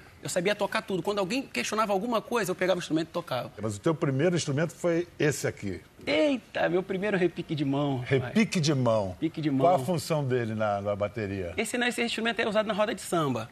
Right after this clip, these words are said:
Speaker 2: Numa
Speaker 1: Na
Speaker 2: roda
Speaker 1: bate-,
Speaker 2: de
Speaker 1: na
Speaker 2: samba.
Speaker 1: bateria é o repinique.
Speaker 2: Repinique.
Speaker 1: Que é o que
Speaker 2: Esse é o
Speaker 1: chama, que
Speaker 2: repique.
Speaker 1: esse é o repique. Ah, o repinique é
Speaker 2: Ah.
Speaker 1: aquele que eu tô segura-,
Speaker 2: Ah.
Speaker 1: que eu tô ali tocando.
Speaker 2: Ah, e-, esse aí já é você como professor.
Speaker 1: Professor, já não era mais mestre de bateria.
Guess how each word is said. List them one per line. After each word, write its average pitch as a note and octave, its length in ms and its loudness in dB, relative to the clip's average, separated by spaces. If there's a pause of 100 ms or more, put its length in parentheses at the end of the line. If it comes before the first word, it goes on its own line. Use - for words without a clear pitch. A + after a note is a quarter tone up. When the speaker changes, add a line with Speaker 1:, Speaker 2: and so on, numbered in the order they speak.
(120)
Speaker 2:
Numa C3+ 200 2
Speaker 1:
Na - 40 6
Speaker 2:
roda G3 120 4
Speaker 1:
bate-, E3 160 2
Speaker 2:
de C#3+ 40 -4
Speaker 1:
na F#3+ 80 0
Speaker 2:
samba. G3+ 140 2
Speaker 1:
bateria G#3 240 0
é - 20 0
o - 20 -4
repinique. F#3+ 800 -2 (160)
Speaker 2:
Repinique. C#3+ 720 2
Speaker 1:
Que D3+ 100 0
é B2 40 6
o A#2+ 80 2
que B2+ 100 -6
Speaker 2:
Esse C#3 180 2
é F3+ 60 8
o - 40 6
Speaker 1:
chama, F#3+ 140 2
que F3+ 60 4
Speaker 2:
repique. D#3 420 2
Speaker 1:
esse D#3 120 -4
é E3 40 0
o - 40 0
repique. E3+ 500 -4
Ah, D3+ 60 6
o - 20 0
repinique F3 380 0
é G3 60 -2
Speaker 2:
Ah. - 20 0
Speaker 1:
aquele G3 180 -2
que F#3 60 -4
eu F#3 40 -6
tô F#3+ 80 -6
segura-, F3+ 420 -2
Speaker 2:
Ah. - 20 -4
Speaker 1:
que F#3+ 80 -2
eu - 20 -2
tô F3+ 140 -2
ali E3+ 100 0
tocando. D#3+ 460 -2
Speaker 2:
Ah, D3+ 260 0
e-, F#3 40 6 (180)
esse G#3+ 200 4
aí A3 240 4
já G#3 200 6
é G#3+ 120 6
você G#3 380 2
como A3+ 240 0
professor. F#3 880 2
Speaker 1:
Professor, D3+ 560 -2
já D3+ 100 -2
não E3 80 2
era F3 100 2
mais E3 180 0
mestre D3+ 260 0
de D3 80 -2
bateria. D#3 640 0